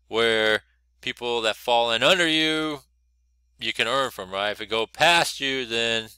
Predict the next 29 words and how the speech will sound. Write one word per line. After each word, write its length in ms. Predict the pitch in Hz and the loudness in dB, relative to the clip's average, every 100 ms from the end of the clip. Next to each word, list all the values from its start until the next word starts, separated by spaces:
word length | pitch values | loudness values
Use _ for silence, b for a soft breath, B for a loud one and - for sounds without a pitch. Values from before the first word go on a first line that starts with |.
| - | -12
you 80 | |
don't 220 | 101 101 123 | -6 -6 -4
earn 160 | 131 | -2
off 260 | 110 92 - | 0 -2 -4
of 80 | 87 | -10
that. 180 | 85 | -8
I 40 | 98 | -4
mean, 140 | 113 | -4
it's 100 | 110 | -4
the 80 | 113 | -6
same 380 | - 135 139 127 | -4 -2 -2 -2
sort 280 | - 135 123 | -6 -2 0
of, 240 | 113 - b b b b b b _ _ _ _ _ _ - | 0 -2 b b b b b b _ _ _ _ _ _ -18
you 80 | 107 | -12
know, 320 | 98 139 135 _ | -10 -12 -16 _
Matrixy 680 | 101 113 131 - 139 - 131 | 0 2 2 -2 -8 -6 -6
style 420 | - 123 123 117 | -2 0 2 0
contracts 800 | - - 120 123 - 123 113 - - | -2 -2 0 0 0 -2 -2 -4 -12
once 340 | 98 113 113 - | -10 -8 -8 -10
again, 500 | 95 120 117 87 82 _ _ _ _ _ _ _ - | -4 -2 -2 -4 -12 _ _ _ _ _ _ _ -4
all 60 | |
right? 400 | 90 95 98 101 - _ _ _ _ _ - | 0 2 2 0 -4 _ _ _ _ _ -8
And 520 | - 101 101 101 101 | 0 2 2 0 -2
it's 160 | 101 101 | -6 -8
the 60 | |
same 480 | - 123 123 139 139 | -4 -2 -2 -4 -8
crap 640 | - - 131 123 120 120 - _ _ _ _ | -14 -8 -2 0 0 -2 -10 _ _ _ _
either 340 | 123 131 139 139 | -2 0 0 -2
way, 580 | 123 120 117 117 113 | 0 4 4 4 0